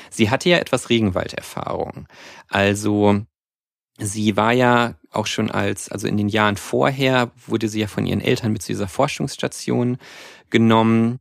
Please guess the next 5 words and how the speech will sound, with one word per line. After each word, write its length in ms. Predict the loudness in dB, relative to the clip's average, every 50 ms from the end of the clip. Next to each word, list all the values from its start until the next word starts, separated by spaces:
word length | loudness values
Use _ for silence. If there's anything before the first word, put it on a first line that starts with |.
| _ _
und 600 | _ 0 2 2 4 4 2 2 0 -4 -10 -12 -16 _ _ _ _ _ _ _ _ _ _ _ _ _ _
hatte 240 | -6 -6 -2 -2 0
dementsprechend 680 | 2 2 2 2 0 -2 -4 -6 -6 -6 -4 -6 -4
einigermaßen 540 | -2 -4 -2 -2 -2 -2 -2 -2 -4 -4 -8
Erfahrung 720 | -8 -8 -4 -2 0 2 2 2 0 0 -2 -2 -4 -6